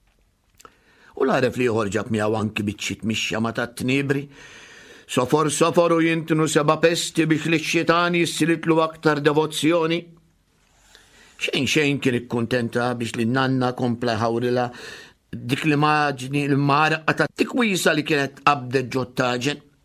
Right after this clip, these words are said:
San Mikiel, arkanġlu kbir difensur kontra d-demonju, skansana mis-saħta ta' kull forma u mix-xitan is li tostorna. Gloria Patri et Filii,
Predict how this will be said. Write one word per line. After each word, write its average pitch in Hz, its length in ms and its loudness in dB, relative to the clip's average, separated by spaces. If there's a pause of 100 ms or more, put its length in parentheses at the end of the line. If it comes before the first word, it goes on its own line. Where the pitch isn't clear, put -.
(420)
San 127 480 -6
Mikiel, 127 680 -2 (420)
arkanġlu 139 1040 -2
kbir 147 400 0
difensur 151 800 0
kontra 165 460 0
d-demonju, 214 800 0 (580)
skansana 226 960 0
mis-saħta 190 800 -2
ta' 196 100 -6
kull 180 240 0
forma 220 500 2
u 214 60 0
mix-xitan 170 640 0
is 165 160 -2
li 170 80 -2
tostorna. 196 800 0 (1000)
Gloria 175 720 0
Patri 180 520 2
et 190 160 -6
Filii, 233 480 -2